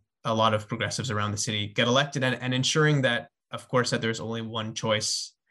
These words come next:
uh, for progressive in a ward, 'cause we don't wanna split the vote, um, and, and, and have the risk that a,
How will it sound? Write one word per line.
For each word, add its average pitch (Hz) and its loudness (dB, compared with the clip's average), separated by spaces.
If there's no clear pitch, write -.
uh, 107 -2
for 107 -6
progressive 107 -2
in 101 -4
a 101 -4
ward, 107 -4
'cause - -6
we 117 2
don't 113 0
wanna 107 -4
split - -6
the 113 -10
vote, 104 -6
um, 107 -6
and, 113 -4
and, 101 -4
and 117 -6
have 110 0
the 104 0
risk 104 2
that 104 0
a, 107 -2